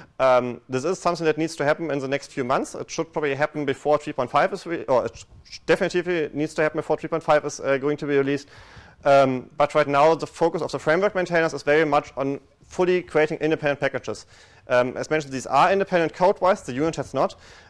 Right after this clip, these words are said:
Um, we can't really start attempting to even test integrating, um, them with C M S until they're fully independent. So that's currently our focus, and once this, that is done, we can start testing, um, what the impact is of which package on the C M S,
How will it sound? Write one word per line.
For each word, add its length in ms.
Um, 200
we 100
can't 380
really 220
start 480
attempting 540
to 500
even 180
test 340
integrating, 840
um, 520
them 560
with 180
C 220
M 100
S 160
until 300
they're 80
fully 260
independent. 560
So 120
that's 180
currently 400
our 160
focus, 440
and 260
once 260
this, 200
that 160
is 120
done, 240
we 60
can 100
start 240
testing, 560
um, 380
what 220
the 140
impact 300
is 120
of 220
which 280
package 380
on 100
the 80
C 160
M 140
S, 220